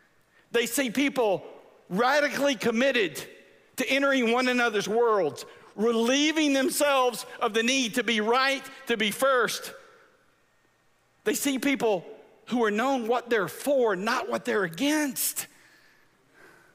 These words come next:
They see the body of Christ as a beautiful place.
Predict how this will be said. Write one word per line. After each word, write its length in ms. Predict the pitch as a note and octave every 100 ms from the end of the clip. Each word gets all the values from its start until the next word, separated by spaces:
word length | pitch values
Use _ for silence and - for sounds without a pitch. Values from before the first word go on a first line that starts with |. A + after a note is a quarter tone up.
| _ _ _ _ _ _ _ _ _ _ _ _ _ _ _ -
They 120 | A#3
see 280 | - C#4+ B3
the 100 | G3
body 380 | G3 G3+ A#3
of 100 | G#3
Christ 300 | - G3+ G3
as 160 | F#3+ F3
a 60 | D#3+
beautiful 420 | F#3 G3+ - E3
place. 640 | - D3 C3 G#2 - -